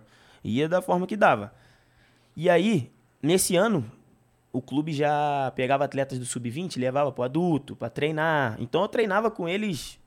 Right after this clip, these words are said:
diariamente. Eu, eu, o treinador na época era o Ferretti, pô,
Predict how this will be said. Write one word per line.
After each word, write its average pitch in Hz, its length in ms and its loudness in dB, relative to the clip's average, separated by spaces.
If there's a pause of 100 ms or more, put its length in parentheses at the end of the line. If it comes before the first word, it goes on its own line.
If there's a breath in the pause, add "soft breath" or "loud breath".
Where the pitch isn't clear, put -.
(120)
diariamente. 139 600 -4 (640 soft breath)
Eu, 113 140 4
eu, 113 200 4
o 113 60 0
treinador 131 360 -2
na 131 80 -2
época 127 240 -4
era 135 40 -8
o - 20 -10
Ferretti, 127 480 0
pô, 123 320 -8